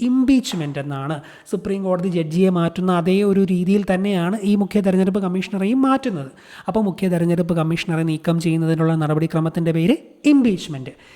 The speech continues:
ഇനി തെരഞ്ഞെടുപ്പ് കമ്മീഷണറുടെ കാലാവധി എത്ര എന്ന് പരീക്ഷയിൽ ചോദിക്കാം. ഓർക്കുക, ആറ് വർഷം അല്ലെങ്കിൽ അറുപത്തഞ്ച് വയസ്സാണ്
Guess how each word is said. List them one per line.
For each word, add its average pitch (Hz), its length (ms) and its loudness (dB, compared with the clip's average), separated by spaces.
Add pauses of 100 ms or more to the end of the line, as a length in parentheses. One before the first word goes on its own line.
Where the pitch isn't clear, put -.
(180)
ഇനി 285 120 0
തെരഞ്ഞെടുപ്പ് 269 560 2
കമ്മീഷണറുടെ 226 640 -2
കാലാവധി 247 880 2
എത്ര 185 380 0
എന്ന് 175 280 -2
പരീക്ഷയിൽ 156 560 -2
ചോദിക്കാം. 135 440 -6 (100)
ഓർക്കുക, 160 500 0 (640)
ആറ് 180 320 2
വർഷം 196 500 2 (100)
അല്ലെങ്കിൽ 143 440 -2 (220)
അറുപത്തഞ്ച് 185 720 2
വയസ്സാണ് 147 640 -2